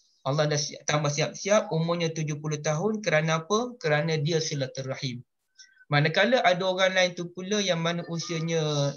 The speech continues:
lima puluh tahun mungkin, empat puluh tahun mungkin, antara sebabnya Allah tahu dah bahawa dia bukan jenis orang yang menyambung rahim. Ha, maka Allah pendekkan usianya dari awal lagi. Baik.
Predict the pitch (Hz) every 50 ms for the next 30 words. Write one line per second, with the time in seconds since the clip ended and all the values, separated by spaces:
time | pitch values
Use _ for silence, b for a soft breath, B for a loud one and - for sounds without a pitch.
0 | - - 147 147 165 160 151 156 165 160 160 - 160 151 147 156 156 156 156 156
1 | 151 190 190 190 180 - 165 - - - 160 156 156 165 151 151 147 151 156 151
2 | - - 190 208 233 240 - - - _ _ _ _ _ _ _ _ - 147 156
3 | 160 175 175 180 180 170 - 175 180 165 - 190 214 233 - - 175 - 202 196
4 | 196 - 208 208 202 190 180 147 131 127 139 143 151 151 165 170 165 160 160 165
5 | 190 185 165 156 156 - - 160 143 143 139 147 156 160 156 - - - 147 147
6 | 147 143 139 139 131 139 139 139 139 139 139 143 131 127 127 117 - - 117 113
7 | 113 - _ _ _ _ _ _ _ _ _ _ _ _ _ - 123 131 135 139
8 | 143 175 - - 147 151 147 147 - 160 160 170 170 170 - - - - 151 143
9 | 143 151 160 170 165 - - 165 151 147 160 196 208 165 160 147 147 143 - 147
10 | 156 160 160 139 123 123 120 117 123 123 - - _ _ _ _ _ _ - 127
11 | 110 -